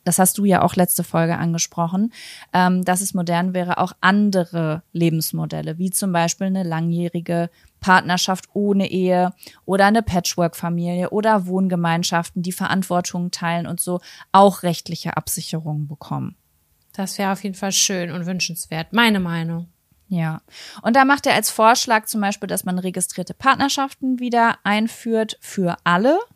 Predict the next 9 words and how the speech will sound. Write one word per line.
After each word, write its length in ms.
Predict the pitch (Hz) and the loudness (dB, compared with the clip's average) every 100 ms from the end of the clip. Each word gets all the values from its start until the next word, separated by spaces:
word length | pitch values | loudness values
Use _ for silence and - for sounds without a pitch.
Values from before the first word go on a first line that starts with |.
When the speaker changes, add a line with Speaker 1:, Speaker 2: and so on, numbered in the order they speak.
| _ | _
Speaker 2:
Mhm. 380 | 202 180 196 202 | -6 -4 -4 0
Speaker 1:
Ähm, 420 | 208 208 214 214 | 4 4 4 4
da 120 | 202 | 2
ist 240 | - 196 - | 0 -2 2
auch 280 | 196 190 - | 4 4 6
eine, 460 | 180 175 165 170 - | 6 8 6 4 4
ähm, 380 | 175 170 165 180 | 4 6 4 4
Regenbogenflagge 680 | 185 202 220 220 240 233 | 6 8 6 4 2 2
hinter. 380 | 233 247 254 294 | 4 4 4 0